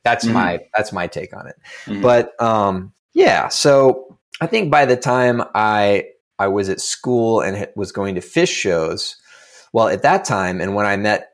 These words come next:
Speaker 1: Drew Hitz, I actually had a band, 'cause I, I started, well, with some friends. We sort of co-led a band a little bit in high school. I, I don't know if we ever played more than about two gigs, but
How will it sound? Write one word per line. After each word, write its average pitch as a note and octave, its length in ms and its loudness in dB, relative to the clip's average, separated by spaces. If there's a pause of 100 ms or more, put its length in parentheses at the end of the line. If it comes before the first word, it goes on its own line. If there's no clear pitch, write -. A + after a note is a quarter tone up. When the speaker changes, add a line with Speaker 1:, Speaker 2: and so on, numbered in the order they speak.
(120)
Speaker 1:
Drew G2 220 -6
Hitz, - 680 0 (480)
I G#2 140 2
actually G2 720 0 (160)
had G#2 280 -2
a F2+ 60 -4
band, G2 560 -2
'cause G#2 140 -2
I, B2 220 2 (100)
I A2+ 240 -2 (120)
started, D3 520 0 (200)
well, G2+ 420 0
with G#2+ 380 -4
some G2 220 -10
friends. F#2 460 -6
We F2+ 80 -10
sort F2+ 180 -4
of - 120 -14
co-led G2 440 -2
a F2 60 -6
band F2+ 580 -6
a F#2 60 -6
little F#2+ 260 -4
bit E2+ 220 -6
in E2 60 -14
high F2+ 180 -4
school. E2 480 -8 (580)
I, E2+ 100 -8 (140)
I - 80 -4
don't G2+ 140 -4
know F#2+ 100 -4
if F2+ 100 -6
we F#2+ 140 0
ever F2+ 160 -4
played F#2 340 -4
more F2+ 200 -4
than E2+ 100 -8
about E2 260 -4
two F#2 200 -10
gigs, E2 500 -6
but E2+ 300 -2